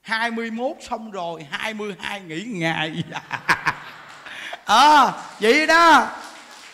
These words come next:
Đó, nên phải như vậy đó quý vị biết rằng, chứ đừng có,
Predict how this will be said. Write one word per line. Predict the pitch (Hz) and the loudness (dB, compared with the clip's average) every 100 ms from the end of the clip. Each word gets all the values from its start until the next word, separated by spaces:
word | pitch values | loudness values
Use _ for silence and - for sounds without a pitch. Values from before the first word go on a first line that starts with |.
| - - | -20 -10
Đó, | 240 262 277 254 | -2 2 2 2
nên | 262 254 277 - | -2 -4 -10 -2
phải | 190 302 | 0 2
như | 311 | 0
vậy | 247 214 | 0 0
đó | 254 | -2
quý | 285 | -4
vị | 240 | -6
biết | 214 285 294 | -6 -8 -6
rằng, | 214 180 | -8 -6
chứ | |
đừng | 254 208 | -8 -6
có, | 196 277 | -6 -8